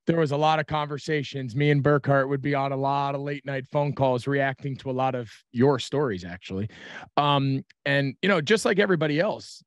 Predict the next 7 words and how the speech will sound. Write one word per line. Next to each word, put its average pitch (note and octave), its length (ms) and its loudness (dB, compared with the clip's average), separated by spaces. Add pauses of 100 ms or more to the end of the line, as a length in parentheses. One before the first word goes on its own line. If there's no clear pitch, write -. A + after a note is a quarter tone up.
(180)
not D#3+ 220 -6
really D#3 640 6 (400)
having D3 280 0
a C3 60 2
good C3+ 180 2
understanding C3 600 -2
of G#2+ 220 -6